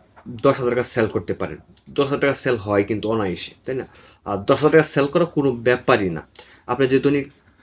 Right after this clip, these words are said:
দশ হাজার টাকা সেল করতে পারেন, তাহলে ওয়ান হান-, ওয়ান থাউজেন্ড টাকা আপনার ইনকাম হচ্ছে। আপনি যদি দশ হাজার টাকা সেল করতে পারেন, তাহলে আপনার এক হাজার টাকা লাভ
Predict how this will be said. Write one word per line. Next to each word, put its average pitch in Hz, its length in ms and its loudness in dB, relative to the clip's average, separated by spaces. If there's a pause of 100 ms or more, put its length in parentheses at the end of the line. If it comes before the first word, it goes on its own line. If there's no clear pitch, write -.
দশ 127 120 2
হাজার 139 160 4
টাকা 135 180 4
সেল 127 160 0
করতে 151 220 0
পারেন, 170 100 2
তাহলে 131 180 4
ওয়ান 131 440 6 (160)
হান-, 143 200 2 (140)
ওয়ান 131 220 2
থাউজেন্ড 131 360 2
টাকা 127 180 0
আপনার 117 260 -2 (100)
ইনকাম 107 300 -6
হচ্ছে। - 280 -12 (640)
আপনি 135 240 0
যদি 147 300 2 (520)
দশ 135 160 4
হাজার 139 180 0
টাকা 151 200 2
সেল 139 200 2
করতে 151 260 2
পারেন, 156 200 4
তাহলে 131 240 4
আপনার 127 220 0
এক 156 260 6
হাজার 131 260 2
টাকা 127 180 0
লাভ 117 160 2